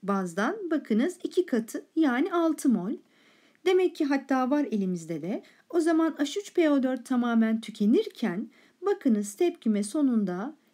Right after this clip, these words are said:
bir mol kalsiyum hidroksit artacak. O zaman bazdan artan olduğuna göre tam nötrleşme gerçekleşmiyor.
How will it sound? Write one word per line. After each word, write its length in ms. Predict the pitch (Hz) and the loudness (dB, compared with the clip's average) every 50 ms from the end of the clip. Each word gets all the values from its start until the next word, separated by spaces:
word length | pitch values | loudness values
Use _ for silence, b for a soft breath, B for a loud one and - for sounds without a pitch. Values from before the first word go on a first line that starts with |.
| _ - | _ 0
bir 220 | 269 349 349 339 | 4 4 4 4
mol 260 | 277 226 220 185 185 202 | 4 2 0 -2 -4 -6
kalsiyum 540 | - 302 311 294 285 277 - - 196 208 | -4 -2 0 0 0 -2 -2 -4 -4 -2
hidroksit 600 | 233 311 277 208 185 185 180 185 - - 466 466 415 | 0 0 0 0 -2 -4 -6 -6 -8 -8 -8 -6 -4
artacak. 640 | 381 311 262 226 226 214 - 151 - - - - b b b b b b b | -2 -2 -2 -2 -4 -4 -6 -6 -10 -14 -18 -20 b b b b b b b
O 80 | 277 277 | 0 2
zaman 440 | 285 302 285 285 277 285 277 - B B B B B B B _ - | 2 4 2 2 2 2 0 -2 B B B B B B B _ -2
bazdan 580 | 190 214 220 226 220 220 233 440 494 494 440 392 | 0 2 2 2 2 0 -2 -4 -2 -2 -2 -2
artan 280 | 349 - - 277 247 | -2 0 0 0 2
olduğuna 400 | 233 220 208 196 196 196 185 175 | 2 2 0 0 -2 -2 -4 -4
göre 400 | 180 190 247 233 202 196 202 202 - _ _ - | -2 -2 0 0 0 -2 -4 -6 -12 _ _ -10
tam 300 | - 370 403 415 392 339 | -4 -2 0 2 2 2
nötrleşme 640 | 277 240 233 - 240 226 220 226 226 - - 370 339 | 2 2 0 0 2 2 2 2 0 -2 -2 0 0
gerçekleşmiyor. 1120 | 233 240 226 220 226 226 - 269 247 - 262 302 302 285 - - 233 208 180 160 151 | 0 2 0 0 0 0 0 -2 -2 0 0 0 0 0 -2 -2 -2 -2 -2 -2 -6